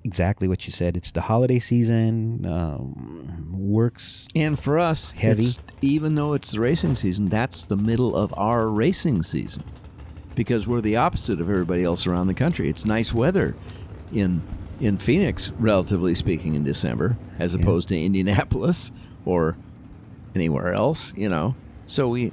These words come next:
Speaker 2: you might have to miss out on some racing to go. That's why I could never go. I always had a race I had to
Speaker 1: Well,
Speaker 2: announce.
Speaker 1: for me personally, I'm always trying to get our stuff together for the next year,
Speaker 2: Yeah.
Speaker 1: get our season in line.
Speaker 2: And that's a good time to go to that because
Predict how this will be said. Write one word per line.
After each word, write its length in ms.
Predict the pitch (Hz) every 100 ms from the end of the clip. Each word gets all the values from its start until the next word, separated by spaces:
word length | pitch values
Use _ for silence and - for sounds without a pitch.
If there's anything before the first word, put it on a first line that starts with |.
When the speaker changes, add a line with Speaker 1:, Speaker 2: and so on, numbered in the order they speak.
| -
Speaker 2:
you 140 | 117
might 140 | 107 104
have 220 | 98 85
to 40 | 95
miss 200 | 95 87
out 140 | 98
on 160 | 101 104
some 180 | 110 117
racing 320 | 185 - 85
to 80 | 78
go. 100 | 73
That's 220 | 117 -
why 140 | 107
I 60 | 120
could 120 | 127
never 220 | 90 82
go. 100 | 80
I 160 | 69 73
always 220 | 101 101
had 140 | 117 104
a 40 |
race 280 | 101 123 117
I 80 | 69
had 140 | 65
to 40 |
Speaker 1:
Well, 120 | - -
Speaker 2:
announce. 240 | 104 104
Speaker 1:
for 60 | 107
me 140 | 117
personally, 540 | 117 113 120 - 101 95
I'm 200 | 95 98
always 240 | 98 98
trying 260 | - 110 104
to 140 | 98
get 240 | 90 92 107
our 140 | 101
stuff 320 | 98 - 104
together 340 | - 98 107 101
for 140 | -
the 80 | 95
next 320 | 101 95 -
year, 280 | 90 123 101 92
Speaker 2:
Yeah. 160 | 110 104
Speaker 1:
get 100 | 85
our 100 | 101
season 360 | - 107 117
in 100 | 98
line. 240 | 95 95 98
Speaker 2:
And 180 | 151 151
that's 200 | 156 -
a 60 | 151
good 220 | 151 131
time 240 | 156 139
to 60 | 123
go 180 | 123 120
to 80 |
that 320 | 107 127 113 - -
because 460 | 104 107 87 85